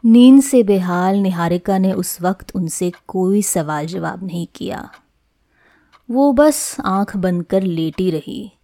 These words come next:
और उनके जाने के कुछ ही मिनटों बाद उनकी कही हुई बातों के बारे में सोचकर वो नींद के आगोश में आ गई। अगला दिन चढ़ा हसीन और रंगों से भरा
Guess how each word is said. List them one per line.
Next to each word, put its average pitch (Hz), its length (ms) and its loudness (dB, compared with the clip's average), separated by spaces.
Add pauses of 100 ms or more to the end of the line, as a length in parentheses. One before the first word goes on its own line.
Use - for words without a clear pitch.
(340)
और 196 120 0
उनके 185 280 -2
जाने 185 440 0
के 214 140 2
कुछ 196 320 -2
ही 220 80 4
मिनटों 185 400 0
बाद 175 460 -4 (340)
उनकी 214 300 2
कही 240 380 6
हुई 240 240 4
बातों 175 440 0
के 208 160 -2
बारे 175 280 0
में 185 140 -2
सोचकर 185 680 -6
वो 185 180 -2
नींद 180 400 -2
के 190 240 -4
आगोश 170 680 -6
में 165 100 -8
आ 151 160 -12
गई। - 360 -14 (3750)
अगला 269 360 2
दिन 294 260 4
चढ़ा 233 420 0
हसीन 226 680 2
और 214 120 0
रंगों 180 340 -2
से 196 160 -2
भरा 190 360 -10